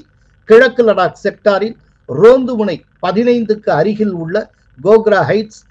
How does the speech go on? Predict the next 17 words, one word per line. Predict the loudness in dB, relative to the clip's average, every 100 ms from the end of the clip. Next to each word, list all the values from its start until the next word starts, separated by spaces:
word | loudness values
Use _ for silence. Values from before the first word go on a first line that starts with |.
| _ -2
ஹாட் | 0 0 -6
ஸ்பிரிங் | -4 -4 -4 -8
பகுதியிலிருந்து | -6 -4 -4 -4 -4 -4 -4 -6 -12 _ _ _
இந்திய, | -4 -2 -2 0 -2
சீன | -2 -4 -2 -2
படைகள் | -4 -4 -4 -6 _ _ _ -6
முழுமையாக | -2 -2 -2 0 0 0 -4 -6 _
விலக்கிக் | 0 0 0 -4 -4
கொள்ளப்பட்டு | -2 -2 -4 -6 -6
விட்டன. | -8 -8 -8 -8 _ _ _ _ _ -10
இதன் | 0 2 2
மூலம் | -2 -2 -2 -4 _ -10 -4
இரு | -2 0
நாட்டு | 0 0 -2 -2
படை | -2 -2 -2
விலகல் | 0 -2 -2 -6
நடவடிக்கை | -2 2 2 2 -2 -8